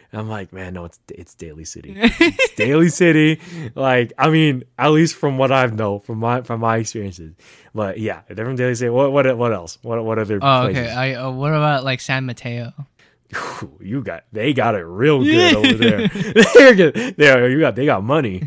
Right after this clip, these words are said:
Speaker 1: They got money. That's what that, that's what that says.
Speaker 2: What about, what about, uh, what about Alameda?
Speaker 1: <sighs> Honestly, like, I don't even see them. <laughs> I, I
Speaker 2: They're
Speaker 1: honestly
Speaker 2: invisible.
Speaker 1: have not. Yeah, I,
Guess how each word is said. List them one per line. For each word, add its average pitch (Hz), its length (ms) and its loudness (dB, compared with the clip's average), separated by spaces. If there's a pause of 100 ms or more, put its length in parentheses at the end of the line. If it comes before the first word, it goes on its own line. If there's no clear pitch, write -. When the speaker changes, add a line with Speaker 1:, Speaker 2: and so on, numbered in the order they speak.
Speaker 1:
They 151 200 4
got 131 220 0
money. 123 220 0
That's 123 200 -2
what 107 100 -8
that, 107 160 -4
that's 147 200 -2
what 117 100 -2
that 135 240 4
says. 87 300 -8
Speaker 2:
What 127 60 -6
about, 131 220 2
what 139 100 0
about, 143 220 0
uh, 123 220 -2
what 127 140 -4
about 131 360 0 (640)
Alameda? 127 680 0 (400)
Speaker 1:
<sighs> - 100 -20 (1700)
Honestly, 190 480 -2
like, 113 420 -4 (840)
I - 100 -8
don't 196 140 -2
even 120 160 -6
see - 300 -6
them. 101 260 -6
<laughs> - 40 -2
I, 240 1300 6
I 269 520 4
Speaker 2:
They're 262 60 8
Speaker 1:
honestly 285 300 6
Speaker 2:
invisible. 190 420 4
Speaker 1:
have 240 220 4
not. - 80 -6 (580)
Yeah, 214 220 6
I, 190 260 4